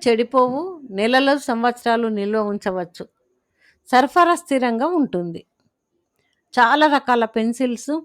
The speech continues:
బుక్ స్టాల్ అయినా తెచ్చి పెట్టుకుంటాడు. మనము ఈ రోజు కొనుక్కున్న పెన్సిల్ ఒక రెండు, మూడు రోజుల్లో పెన్సిల్ కరిగిపోతుంది. ఒకవేళ దాంతో, అందులో ఉన్న గ్రాఫైట్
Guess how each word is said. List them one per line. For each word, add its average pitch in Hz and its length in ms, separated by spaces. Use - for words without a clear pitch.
బుక్ 220 180
స్టాల్ 247 320
అయినా 214 180
తెచ్చి 190 340
పెట్టుకుంటాడు. 170 600
మనము 269 600
ఈ 262 140
రోజు 277 300
కొనుక్కున్న 262 540
పెన్సిల్ 240 460
ఒక 226 120
రెండు, 208 220
మూడు 220 200
రోజుల్లో 220 360
పెన్సిల్ 214 480
కరిగిపోతుంది. 175 720
ఒకవేళ 302 360
దాంతో, 262 440
అందులో 262 360
ఉన్న 247 180
గ్రాఫైట్ 214 680